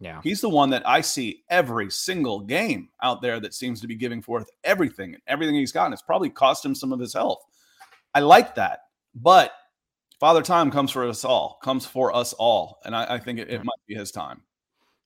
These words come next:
Speaker 1: Yeah. And if they bring him back again, it'll probably be for four million one year. But with Vic Fangio likely on his way out the door, I will say likely, uh, because, again, I'm just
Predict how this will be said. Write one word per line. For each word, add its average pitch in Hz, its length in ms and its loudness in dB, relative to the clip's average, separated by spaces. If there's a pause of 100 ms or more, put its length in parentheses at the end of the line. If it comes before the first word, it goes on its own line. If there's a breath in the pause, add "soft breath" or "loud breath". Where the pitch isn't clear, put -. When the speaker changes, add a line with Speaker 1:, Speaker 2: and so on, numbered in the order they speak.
(120)
Speaker 1:
Yeah. 90 240 -6 (420 loud breath)
And 113 320 2
if 117 160 2
they 135 80 2
bring 151 140 2
him 139 80 0
back 131 180 4
again, 123 200 0
it'll 120 120 0
probably 113 240 -2
be 107 180 0
for 104 340 -2 (180)
four 117 220 0
million 101 340 -2
one 101 200 -2
year. 95 220 -2
But 98 220 -2
with 101 100 -6
Vic 110 200 -8
Fangio 120 440 -2
likely 113 460 -2
on 107 220 -4
his 107 160 -8
way 107 120 0
out 104 140 0
the 104 80 -6
door, 107 200 2
I 104 140 0
will 120 80 0
say 110 180 -2
likely, 92 540 -2 (340 soft breath)
uh, 90 240 0 (140)
because, 92 280 -6
again, 87 200 -6
I'm 85 100 -10
just 87 160 -8